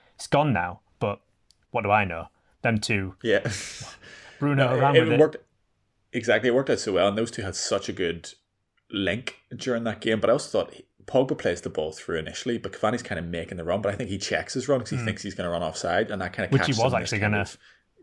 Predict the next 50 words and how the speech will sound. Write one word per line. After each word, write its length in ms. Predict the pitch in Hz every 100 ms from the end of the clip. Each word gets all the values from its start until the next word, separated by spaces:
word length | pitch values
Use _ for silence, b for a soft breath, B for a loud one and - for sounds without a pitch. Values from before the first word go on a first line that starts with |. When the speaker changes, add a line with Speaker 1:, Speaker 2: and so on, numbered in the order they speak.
| -
Speaker 2:
Exactly. 520 | 131 113 107 87 117
So, 180 | - 113
but 120 | 107
it 40 |
was 120 | 104 101
really 140 | 165
clever 340 | - 90 98
'cause 180 | 117 107
most 180 | 117 117
players, 340 | - 95 95 - _ _ _ - -
and 120 | 90
a 40 | 87
lot 140 | 85
of 60 | 87
United 240 | 87 87
players, 220 | 95 101
Rashford, 400 | 95 82 - 98
Martial, 340 | 90 85 87 87 B -
they 80 | 95
just 120 | -
keep 160 | 120
running 280 | 78 73 90 - _ -
and 140 | 87
they 60 | 87
Speaker 1:
Yeah. 40 |
Speaker 2:
don't, 220 | 90 - - _
they 60 | -
don't, 240 | 92 -
like, 200 | - -
think 200 | - 85
about 220 | 90 92
these 200 | 98 95
things 220 | - 95 95
when 60 |
they're 80 | 95
making 240 | 92 95 95
the 80 |
runs. 220 | 90 90 -
But 140 | -
Cavani 300 | - 90 92
is 140 | 87 85
not 240 | 82 82
that, 220 | 87 82 B B B B
not 240 | 98 92 98
that 160 | 90
kind 180 | - 87
of 60 | 82
guy. 220 | 82 90
So 140 | 95 87
he 300 | 104 98